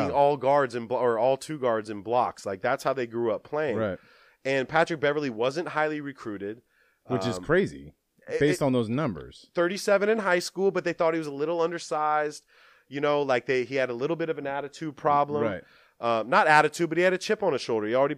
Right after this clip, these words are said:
Speaker 2: he always
Speaker 1: Well,
Speaker 2: played
Speaker 1: yeah,
Speaker 2: like
Speaker 1: and
Speaker 2: that.
Speaker 1: that, that translates,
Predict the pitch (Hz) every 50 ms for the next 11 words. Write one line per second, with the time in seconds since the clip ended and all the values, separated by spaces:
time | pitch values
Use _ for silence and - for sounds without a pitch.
0 | - - 131 135 139 131 123 107 92 98 101 - 165 165 143 127 113 104 98 107
1 | 107 - 110 98 90 - 101 107 104 - - 107 98 95 82 87 87 87 82 -
2 | - - -